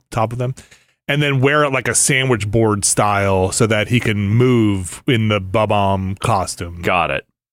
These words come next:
Speaker 1: Right? 'Cause otherwise, if it's just a circular bomb, really hard to move,
Speaker 2: Yeah.
Speaker 1: also can't go inside
Speaker 2: Arms are
Speaker 1: doors.
Speaker 2: kinda stuck out
Speaker 1: <laughs>
Speaker 2: in a way.
Speaker 1: Yeah,
Speaker 2: You can't
Speaker 1: yeah.
Speaker 2: really put 'em down, so,
Speaker 1: Yeah.
Speaker 2: yeah.
Speaker 1: So I'm curious, they, they were outside, the, the blowing them up was, uh, tricky, we got it.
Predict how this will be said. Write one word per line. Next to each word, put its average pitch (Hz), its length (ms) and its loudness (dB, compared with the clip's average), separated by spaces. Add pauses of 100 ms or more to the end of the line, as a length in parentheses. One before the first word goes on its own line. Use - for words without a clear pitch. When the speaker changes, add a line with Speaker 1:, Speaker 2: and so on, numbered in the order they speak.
(160)
Speaker 1:
Right? 107 280 -2
'Cause 117 140 0
otherwise, 123 480 2
if 104 100 -2
it's - 100 -4
just - 240 -2
a 135 60 0
circular 120 420 0
bomb, 110 320 -2 (300)
really 175 160 2
hard 185 200 2
to 175 80 0
move, 170 380 2 (300)
Speaker 2:
Yeah. 143 120 0
Speaker 1:
also 143 220 0
can't 135 260 -2
go 135 120 2
inside 123 220 2
Speaker 2:
Arms 131 200 0
are 127 80 2
Speaker 1:
doors. 123 100 -8
Speaker 2:
kinda 120 200 0
stuck - 340 -2 (140)
out 113 240 0 (120)
Speaker 1:
<laughs> - 140 -2
Speaker 2:
in 127 100 2
a 127 60 -2
way. 123 200 2
Speaker 1:
Yeah, 131 120 0
Speaker 2:
You 120 180 0
can't 139 200 0
Speaker 1:
yeah. 123 80 2
Speaker 2:
really 120 100 0
put 127 180 0
'em 110 120 2
down, 120 420 2
so, 110 220 0
Speaker 1:
Yeah. 98 240 0
Speaker 2:
yeah. 82 460 -2
Speaker 1:
So 143 180 2
I'm 190 120 2
curious, 220 340 2
they, 165 200 0
they 180 240 2
were 196 140 4
outside, 190 560 0
the, 147 360 2
the 139 140 0
blowing 196 380 4
them 202 120 2
up 208 220 2
was, 170 340 4
uh, 160 240 2
tricky, 220 360 0
we 190 120 2
got 151 300 0
it. 190 160 -2